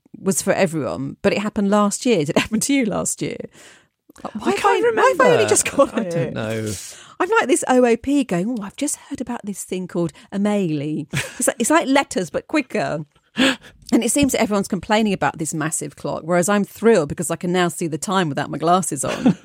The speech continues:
Speaker 2: <laughs>
Speaker 1: I've also started using a thermos every day.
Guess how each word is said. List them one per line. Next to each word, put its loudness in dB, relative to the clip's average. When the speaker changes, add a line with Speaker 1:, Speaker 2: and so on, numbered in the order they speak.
Speaker 2:
<laughs> -20
Speaker 1:
I've -2
also 2
started 0
using 0
a 0
thermos 0
every -6
day. 0